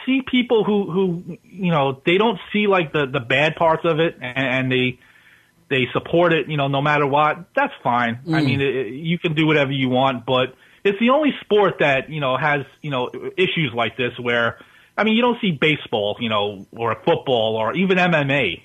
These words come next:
Speaker 1: you know, have issues like this. Only boxing has it.
Speaker 2: Right.
Speaker 1: And, uh, it sucks because, you know, you go to a fight and, and, you know, e-, even, like, when I've gone, you know, you go to a fight and you, you, you see your favorite fighter, you know, he fights, he seems like he won, and then the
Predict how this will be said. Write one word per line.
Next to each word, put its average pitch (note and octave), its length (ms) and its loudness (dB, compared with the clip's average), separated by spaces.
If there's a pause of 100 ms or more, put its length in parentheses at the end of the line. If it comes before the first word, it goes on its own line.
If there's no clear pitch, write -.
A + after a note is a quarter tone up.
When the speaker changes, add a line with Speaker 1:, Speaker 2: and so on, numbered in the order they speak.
Speaker 1:
you B2+ 120 -8
know, A2 120 0
have A2+ 280 0
issues A#2+ 320 -6
like G#2+ 200 -4
this. A2+ 200 -6
Only G3 180 0
boxing C#3 480 0
has G2+ 260 -2
it. G2+ 140 -12 (220)
Speaker 2:
Right. B2+ 360 2
Speaker 1:
And, A#2 300 -2
uh, A2+ 280 0 (120)
it A#3+ 160 0 (140)
sucks F#4+ 200 2
because, E3 280 0
you G3 60 -2
know, G3+ 60 2
you G3 160 0
go F#3+ 160 4
to A3 140 2
a G3 140 -2
fight G3 240 2
and, C3+ 400 -2
and, C3+ 180 -6
you D3 60 -4
know, C3 240 0
e-, F3 280 -4
even, F#3+ 140 0
like, F3 160 2
when D#3+ 120 2
I've D3+ 200 2
gone, G#2+ 260 0 (600)
you B2+ 100 -4
know, A#2+ 100 0
you C3+ 200 -2
go E3+ 120 2
to F3+ 120 4
a D3+ 80 0
fight E3 220 2
and C3+ 140 -6
you, B2+ 100 -4
you, B2+ 420 -12
you C3+ 260 -6
see F3+ 80 -2
your D#3 140 0
favorite D3+ 320 2
fighter, D3 420 2
you C#3 100 -2
know, C3+ 80 -2
he C3+ 140 -4
fights, C#3+ 300 0
he C3+ 120 -8
seems E3 180 0
like C#3+ 160 0
he D3+ 100 -4
won, C#3+ 300 2
and C3 120 0
then C3+ 80 2
the C#3+ 80 -2